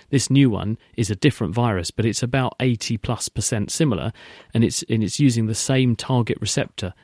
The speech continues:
angiotensin A-, ace two, uh, on the surface of cells. And therefore, the, the,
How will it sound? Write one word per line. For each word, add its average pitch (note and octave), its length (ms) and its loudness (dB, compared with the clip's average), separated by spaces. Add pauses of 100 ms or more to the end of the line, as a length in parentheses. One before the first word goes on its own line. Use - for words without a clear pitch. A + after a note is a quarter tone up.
(140)
angiotensin A2+ 840 0 (380)
A-, B2 180 2
ace A#2 220 0
two, A2 300 2 (300)
uh, A2+ 140 0
on A2 140 2
the A2 80 2
surface G#2+ 400 -4
of G#2 100 -6
cells. G2 420 -2 (400)
And A2+ 180 2
therefore, A#2 640 2 (340)
the, A#2 360 2 (260)
the, A2+ 280 2